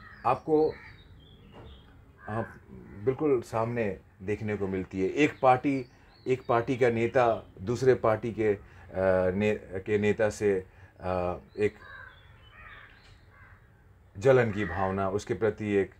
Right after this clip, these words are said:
नेगेटिव भावना, उसके प्रति, अ, नकारात्मक स-, सोच रखना, ये बहुत आम आपको देखने को मिलेगी। और ऐसे, ऐसे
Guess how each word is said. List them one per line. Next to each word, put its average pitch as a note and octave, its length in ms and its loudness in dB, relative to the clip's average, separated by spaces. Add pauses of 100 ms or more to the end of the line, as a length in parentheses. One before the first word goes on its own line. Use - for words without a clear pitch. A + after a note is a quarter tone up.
(400)
नेगेटिव A2+ 520 0
भावना, G2 440 -2
उसके F#2+ 220 -6
प्रति, G2+ 480 -4 (320)
अ, F2+ 480 -4 (1300)
नकारात्मक C#3+ 720 6
स-, - 220 -12 (880)
सोच B2 300 2
रखना, G2 440 -2 (240)
ये E3+ 100 6
बहुत F#3+ 260 4
आम B2 600 0 (120)
आपको G2+ 260 -8
देखने F2 360 -8
को D#2+ 100 -14
मिलेगी। E2 340 -18 (3000)
और F#3 160 10
ऐसे, F#3 400 6
ऐसे G#3 640 6